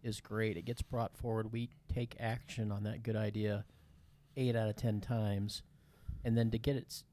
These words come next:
to see it from infancy to the end stage is, is so gratifying here versus,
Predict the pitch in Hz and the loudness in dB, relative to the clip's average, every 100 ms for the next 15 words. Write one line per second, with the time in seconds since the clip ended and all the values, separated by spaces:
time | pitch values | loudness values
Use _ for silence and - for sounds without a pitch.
0 | - - 123 - 139 131 - 123 117 110 | -10 -4 -2 0 0 0 0 0 2 2
1 | 113 - - 135 - 127 - 127 123 - | 0 -4 0 0 2 0 0 2 0 0
2 | - 120 110 107 - - - - 120 117 | 4 8 8 6 2 -8 -20 -2 4 6
3 | 117 113 - 120 113 104 101 - 120 104 | 6 4 2 4 6 4 2 -2 2 2
4 | 101 - - - - - - - - - | 2 -4 -12 -20 -20 -20 -20 -20 -20 -12
5 | - 82 78 117 - - 123 117 107 101 | 2 4 6 4 2 6 8 8 6 4
6 | 101 107 101 104 101 101 101 104 - 110 | 2 2 2 2 2 2 0 -2 0 0
7 | 104 - | 0 -4